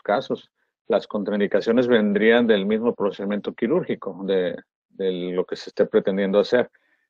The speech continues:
Y recordar siempre que un paciente bien controlado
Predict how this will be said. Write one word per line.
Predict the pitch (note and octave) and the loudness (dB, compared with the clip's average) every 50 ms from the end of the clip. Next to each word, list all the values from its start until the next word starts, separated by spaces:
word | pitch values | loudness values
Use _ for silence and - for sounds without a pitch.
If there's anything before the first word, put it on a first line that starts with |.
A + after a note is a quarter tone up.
| _ _ | _ _
Y | - C#3+ A#2+ A2+ A2 A2 A2 G#2+ | 0 4 6 6 8 8 6 6
recordar | - G#2+ - - A2+ G#2+ G#2+ A2 A2 G#2+ | 4 2 4 4 6 6 6 6 6 2
siempre | - - A#2 G#2 G#2 G2+ G#2 A#2+ A2+ A2+ | -2 -4 -4 -4 -2 0 2 2 2 0
que | - - G#2 F#2+ F#2 F2+ | -2 -4 0 0 0 0
un | F2+ G2 G2+ G2+ | 0 -2 -4 0
paciente | - A2 G2+ - A2+ G#2 G2+ - - G#2+ G#2 F#2+ F#2 E2+ - _ _ _ _ _ _ _ - | -2 -2 -2 -2 -4 -6 -4 -2 0 0 2 2 0 -2 -4 _ _ _ _ _ _ _ -14
bien | - - F#2+ G2 G#2+ G#2 G#2 | -12 -10 -6 -2 0 0 0
controlado | G2+ - A2+ A2+ - G#2 G2+ G2 F#2+ F#2+ G2 G#2 A#2 B2 - - | 0 -2 -4 -4 -2 -2 0 2 2 2 2 2 0 -2 -4 -8